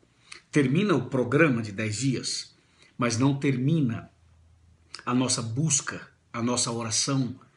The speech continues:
a nossa comunhão, o nosso relacionamento. Devemos, a partir desta semana e desses dez dias, devemos dar início a uma nova caminhada, a um novo estilo de vida,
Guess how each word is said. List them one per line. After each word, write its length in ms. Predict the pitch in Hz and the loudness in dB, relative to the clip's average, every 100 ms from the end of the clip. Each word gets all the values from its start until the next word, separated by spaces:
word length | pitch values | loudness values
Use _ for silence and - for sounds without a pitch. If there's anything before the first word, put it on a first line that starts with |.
| _ _ | _ _
a 80 | 117 | -4
nossa 260 | 113 110 | -2 -2
comunhão, 640 | 113 131 117 110 120 120 110 - _ _ - | -2 -4 -2 -2 -2 -2 -6 -16 _ _ -6
o 80 | |
nosso 280 | 117 117 - | -4 -4 -6
relacionamento. 840 | 107 104 - 104 90 87 80 - - _ _ _ - _ | -6 -8 -8 -10 -8 -10 -12 -20 -20 _ _ _ -20 _
Devemos, 640 | 127 131 160 147 - - - _ 131 | 2 4 4 4 0 -4 -20 _ -4
a 80 | |
partir 480 | 117 131 113 - 151 | 0 0 -2 0 -2
desta 500 | 135 120 170 175 170 | -2 0 0 0 -2
semana 640 | 135 170 139 127 113 92 92 | 0 2 2 0 -2 -4 -6
e 60 | |
desses 360 | 107 127 131 107 | -4 -2 -2 0
dez 260 | 156 156 | -2 0
dias, 560 | 113 110 80 - - - _ _ _ - _ | -4 -4 -6 -8 -8 -12 _ _ _ -20 _
devemos 360 | 131 143 147 123 | 4 4 4 2
dar 200 | 143 160 | 2 4
início 840 | 175 147 170 147 - - 87 - - - - | 0 0 0 0 -2 -4 -8 -12 -20 -20 -8
a 120 | 127 | -2
uma 220 | 139 127 | 0 2
nova 540 | 120 131 147 160 131 | 0 0 0 0 -4
caminhada, 720 | 110 127 117 110 101 87 80 - _ _ _ - | -4 -4 -2 -2 -4 -8 -14 -18 _ _ _ -2
a 80 | 127 | 2
um 100 | 139 | 4
novo 460 | 139 156 175 127 | 6 6 4 2
estilo 400 | 110 - 139 131 | -4 -2 -2 0
de 120 | 113 | -2
vida, 500 | 107 107 104 87 - | -4 -4 -6 -8 -14